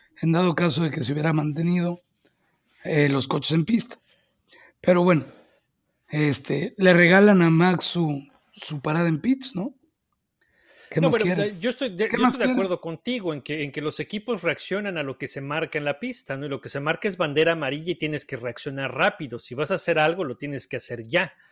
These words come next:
Speaker 2: Y hacer la estrategia dividida no es del todo incorrecta.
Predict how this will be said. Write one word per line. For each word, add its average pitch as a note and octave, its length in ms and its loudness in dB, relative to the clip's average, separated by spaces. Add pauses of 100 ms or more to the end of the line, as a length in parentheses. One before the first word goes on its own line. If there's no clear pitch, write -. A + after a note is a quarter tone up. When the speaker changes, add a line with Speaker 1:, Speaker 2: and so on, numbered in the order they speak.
(460)
Speaker 2:
Y D3+ 160 0
hacer G3 260 2
la A#3 60 2
estrategia G3 500 0
dividida D#3+ 720 -2
no D#3 380 -4
es D#3 240 -4
del C3 240 -4
todo D3+ 340 -2
incorrecta. C#3 840 -6